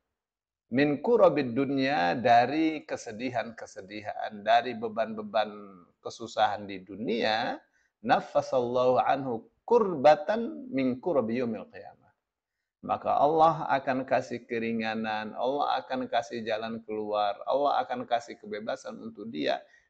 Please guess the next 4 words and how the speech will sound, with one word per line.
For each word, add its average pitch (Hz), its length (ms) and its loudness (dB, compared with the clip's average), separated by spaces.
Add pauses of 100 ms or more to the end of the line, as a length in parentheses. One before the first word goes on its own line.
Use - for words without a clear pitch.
dari 90 720 0 (460)
segala, 135 1120 2 (140)
dari 117 420 4
satu 135 800 2